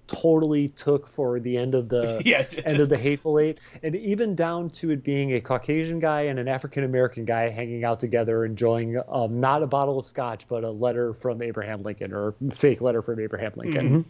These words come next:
Speaker 2: Mm-hmm.
Speaker 1: <laughs>
Speaker 2: Oh, yeah. Uh, how about the, how about They Live?
Speaker 1: Okay, so with this, um, the presentation of this whole other world that you see with the sunglasses and
Speaker 2: Mm-hmm.
Speaker 1: the black and white and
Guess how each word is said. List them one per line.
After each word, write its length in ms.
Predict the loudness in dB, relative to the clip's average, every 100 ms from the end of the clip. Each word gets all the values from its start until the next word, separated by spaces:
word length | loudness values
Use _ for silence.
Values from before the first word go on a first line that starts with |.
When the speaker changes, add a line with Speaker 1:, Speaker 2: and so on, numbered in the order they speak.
| -8
Speaker 2:
Mm-hmm. 400 | -6 -6 0 0 0
Speaker 1:
<laughs> 140 | -12 _ -10 -10 _ -4
Speaker 2:
Oh, 200 | -2 0
yeah. 280 | -2 -4 -8 -2
Uh, 200 | 4 6
how 60 | 6
about 160 | 6
the, 220 | 4 4
how 80 | 4
about 140 | 2 0
They 120 | 0
Live? 400 | 0 -4 -6 -18 -20 -20 _ _ -20 -20 _
Speaker 1:
Okay, 220 | 2 4 4
so 160 | 6
with 180 | 6 6
this, 340 | 2 2 -2 -6
um, 360 | -2 -2 -4 -6
the 80 | -4
presentation 760 | 0 0 0 -4 -4 -6 -8 -6
of 320 | -4 -4 -2
this 260 | -2 -2 -10
whole 520 | -4 2 4 4 2
other 180 | 2 2
world 640 | 2 2 4 4 0 -4 -10 -16 -16 -18 -10
that 220 | 0 0
you 100 | 0 -4
see 240 | -4 -4
with 160 | -4 -6
the 80 |
sunglasses 840 | -6 -6 -6 -4 -4 -4 -8 -8 -4
and 80 | 0
Speaker 2:
Mm-hmm. 100 | 0
Speaker 1:
the 60 |
black 340 | 2 2 2 0
and 140 | 0
white 460 | 2 4 2 2 -4
and 180 | -8